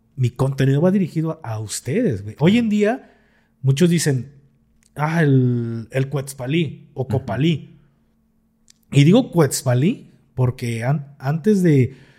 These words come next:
Speaker 1: cu-, es que, ¿cómo, cómo te lo explico? El Cuetzpalí es, es, es este,
Speaker 2: Ujú.
Speaker 1: esta insignia, que es la, la que te ganas
Speaker 2: La
Speaker 1: o la que te
Speaker 2: lagartija.
Speaker 1: ganabas.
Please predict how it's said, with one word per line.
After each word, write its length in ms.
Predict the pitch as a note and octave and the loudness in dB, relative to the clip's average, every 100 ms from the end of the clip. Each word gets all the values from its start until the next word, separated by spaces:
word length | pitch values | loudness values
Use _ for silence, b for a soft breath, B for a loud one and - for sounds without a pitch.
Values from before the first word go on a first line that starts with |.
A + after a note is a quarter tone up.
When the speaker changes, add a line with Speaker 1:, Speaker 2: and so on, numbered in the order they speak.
| B B _ | B B _
Speaker 1:
cu-, 160 | D#3 - _ - | -18 -18 _ -12
es 120 | D#3 | -8
que, 140 | A3 - | -6 -6
¿cómo, 460 | C#3+ C#3+ E3 E3+ | -8 -8 -6 -6
cómo 180 | D#3+ F3 | -10 -10
te 60 | C#3 | -10
lo 60 | |
explico? 360 | A#2 - C#3 C3+ | -10 -12 -12 -10
El 60 | B2 | -6
Cuetzpalí 480 | D3+ - E3+ A3+ C4+ | -6 -4 -2 0 0
es, 240 | - - | -2 -4
es, 260 | E3 F#3 - | -4 -2 -4
es 200 | E3 E3+ G3 | -6 -2 -2
este, 680 | G3 - G3 F3 D3 C3 A#2 | -2 2 2 4 2 0 0
Speaker 2:
Ujú. 160 | G#2+ | -2
Speaker 1:
esta 180 | B3+ G#3+ | -2 -2
insignia, 460 | E3 - B2+ A2 - | -4 -4 -6 -6 -12
que 100 | A2+ | -16
es 220 | A#2+ - | -14 -8
la, 160 | C#3+ D#3 | -2 -2
la 240 | A#2+ A2+ | -4 -8
que 120 | A2+ B2 | -12 -8
te 140 | A#2+ | -4
ganas 260 | B2 C#3+ G#2 | 0 2 2
Speaker 2:
La 120 | G2+ | -2
Speaker 1:
o 40 | |
la 120 | B2 A#2+ | -4 -6
que 80 | |
te 60 | A2+ | -6
Speaker 2:
lagartija. 180 | A2+ A2+ | -6 -6
Speaker 1:
ganabas. 380 | B2 C3+ D3 - | -6 -4 -4 -6